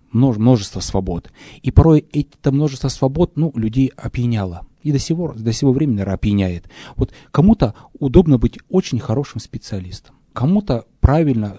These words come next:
быть на государевой службе, кому-то быть предпринимателем, руководителем.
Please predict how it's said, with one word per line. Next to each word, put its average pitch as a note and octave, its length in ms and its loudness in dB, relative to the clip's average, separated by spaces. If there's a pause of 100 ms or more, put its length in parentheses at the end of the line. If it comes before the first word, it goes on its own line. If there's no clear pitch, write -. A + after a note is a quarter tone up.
быть A2+ 440 -2
на A2 200 0
государевой A2 600 -2
службе, G2+ 480 -18 (380)
кому-то D#3 360 -2
быть C#3 220 -2
предпринимателем, C3 800 0
руководителем. G2 800 -4